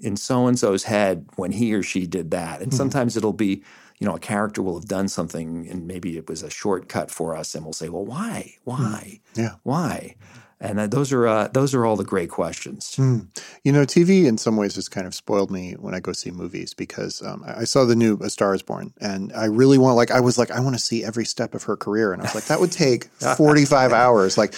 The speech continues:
Speaker 2: they need to skip over the stuff that you, but on T V, you don't have to. But on Better Call Saul, obviously, you do a lot of that process stuff, a lot of that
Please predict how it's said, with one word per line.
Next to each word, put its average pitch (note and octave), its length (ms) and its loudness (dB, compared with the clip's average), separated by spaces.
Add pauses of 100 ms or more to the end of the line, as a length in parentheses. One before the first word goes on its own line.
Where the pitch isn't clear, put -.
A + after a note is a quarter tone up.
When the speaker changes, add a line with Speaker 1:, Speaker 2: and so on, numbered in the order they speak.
(180)
Speaker 2:
they C3 160 6
need B2+ 280 6
to D3 100 4
skip - 240 2
over D#3+ 240 6
the F#2 120 2
stuff - 280 0
that G2+ 100 -4
you, G2+ 100 -2
but A#2+ 260 2 (360)
on A#2+ 80 0
T C#3+ 160 2
V, E3 100 2
you C3 140 2
don't G2+ 240 0
have - 280 -8
to. E2+ 180 -12 (480)
But A2+ 460 2
on A2+ 400 4
Better G#2 220 2
Call G2 180 0
Saul, A#2 320 2
obviously, G2 460 -2
you F#2+ 100 -4
do G2 240 -4
a A2+ 40 2
lot G#2+ 200 2
of G2 80 0
that F2+ 160 -2
process F2+ 420 -4
stuff, E2+ 300 -6
a F2+ 40 -6
lot E2+ 220 -6
of F2 100 -10
that F2 200 -4